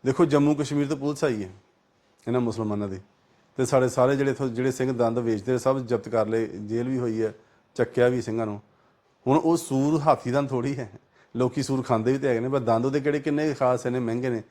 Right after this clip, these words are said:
ਪਰ ਕਿਉਂਕਿ ਉਹਦੇ ਨਾਲ ਇਸਲਾਮਿਕ ਕਿਰਿਆ ਟੁੱਟਦੀ ਹੈ, ਜੋ ਅਸੀਂ ਬਣਾ ਕੇ ਦਿੰਦੇ ਧੂਣੇ 'ਤੇ, ਤੇ ਉਹਦੇ ਬਾਅਦ ਲੱਭੇ ਨਹੀਂ ਦੰਦ ਕਿਤੇ ਵੀ। ਸੋ ਇਹ ਲੋਕ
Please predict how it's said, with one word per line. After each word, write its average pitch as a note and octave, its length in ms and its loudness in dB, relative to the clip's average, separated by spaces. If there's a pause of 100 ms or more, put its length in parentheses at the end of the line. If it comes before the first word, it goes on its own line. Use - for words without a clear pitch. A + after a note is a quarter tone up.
(320)
ਪਰ B2+ 120 4
ਕਿਉਂਕਿ D3 220 0
ਉਹਦੇ C#3+ 180 2
ਨਾਲ D3+ 120 2
ਇਸਲਾਮਿਕ C3+ 460 2
ਕਿਰਿਆ C#3 200 2
ਟੁੱਟਦੀ B2+ 500 0
ਹੈ, F2 180 -4 (840)
ਜੋ A#2+ 140 0
ਅਸੀਂ B2 140 -2
ਬਣਾ C3 220 2
ਕੇ A#2 100 -2
ਦਿੰਦੇ A2 200 0
ਧੂਣੇ A#2+ 260 -2
'ਤੇ, F#2 160 -6 (580)
ਤੇ A2 120 -2 (100)
ਉਹਦੇ C3+ 220 2
ਬਾਅਦ B2+ 240 4
ਲੱਭੇ B2 460 0
ਨਹੀਂ C3+ 100 -2
ਦੰਦ A#2 180 -2
ਕਿਤੇ A2 220 -6
ਵੀ। G#2 140 -8 (600)
ਸੋ B2+ 160 -2
ਇਹ C3+ 140 2
ਲੋਕ C#3 140 2